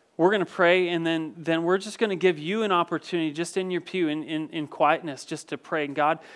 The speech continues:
God, ask, ask God, "God, would you help me to be bold?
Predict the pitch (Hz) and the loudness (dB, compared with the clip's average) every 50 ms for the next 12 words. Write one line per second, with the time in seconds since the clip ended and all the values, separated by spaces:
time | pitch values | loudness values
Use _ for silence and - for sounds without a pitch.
0 | - - _ - 170 143 - - - 175 165 170 180 175 - - - _ _ _ | -20 -12 _ 2 2 2 2 2 -2 -4 -4 -4 -4 -6 -8 -12 -16 _ _ _
1 | _ _ _ - 160 180 - - - 160 139 139 143 143 156 147 147 143 143 139 | _ _ _ -10 -10 -10 -10 -6 -4 -4 -2 -4 -4 -4 -6 -6 -6 -6 -8 -10
2 | - 156 143 131 151 - - 151 139 143 131 135 120 - _ - 117 117 120 117 | -10 -12 -12 -12 -12 -12 -12 -12 -12 -10 -12 -12 -14 -14 _ -14 -14 -14 -14 -16
3 | - - _ | -20 -20 _